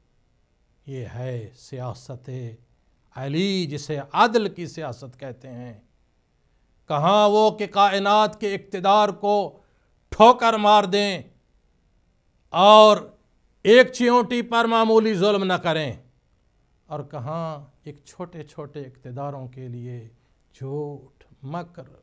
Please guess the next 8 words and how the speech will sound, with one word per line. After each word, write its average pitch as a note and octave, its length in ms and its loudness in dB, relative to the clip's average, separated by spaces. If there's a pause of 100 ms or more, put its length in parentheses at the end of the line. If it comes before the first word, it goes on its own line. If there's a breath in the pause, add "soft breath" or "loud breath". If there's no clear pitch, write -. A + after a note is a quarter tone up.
(140)
फरेब, F3 640 -8 (1040)
शजरा E3 460 -6
खबीसा E3 600 -10
की - 160 -18
सियासत। F3+ 720 -10 (840)
नहीं D3+ 200 -8
मेरे C3 240 -8
मोहतरम, B2 560 -8